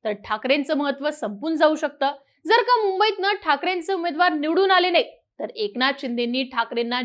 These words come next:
जनमताच्या आधारावरती रिप्लेस केलंय असं दिसून येईल आणि ज्याचा फायदा एकनाथ शिंदेंना आगामी काळात विधानसभेच्या निवडणुकांमध्ये निश्चितपणे होईल. आता जाता जाता हे सगळं मुंबईच्या जागांवरूनच का ठरवता येतं,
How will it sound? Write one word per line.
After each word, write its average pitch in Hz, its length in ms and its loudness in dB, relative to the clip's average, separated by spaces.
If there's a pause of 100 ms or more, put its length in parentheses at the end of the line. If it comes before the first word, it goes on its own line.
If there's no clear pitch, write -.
जनमताच्या 226 640 -4
आधारावरती 247 760 -2
रिप्लेस 294 500 -2
केलंय 320 300 2 (280)
असं 339 220 4
दिसून 269 320 0
येईल 202 200 -4 (260)
आणि 208 160 -6
ज्याचा 208 340 2
फायदा 302 380 6 (280)
एकनाथ 415 420 0
शिंदेंना 392 380 0
आगामी 330 460 2
काळात 247 400 4
विधानसभेच्या 226 680 -6
निवडणुकांमध्ये 311 920 2 (300)
निश्चितपणे 214 600 -2
होईल. 220 260 -2 (280)
आता 415 240 6
जाता 330 340 6
जाता 220 280 0 (400)
हे 466 100 6
सगळं 440 460 2
मुंबईच्या 403 540 2
जागांवरूनच 381 840 2
का 311 200 2
ठरवता 381 400 4
येतं, 339 320 4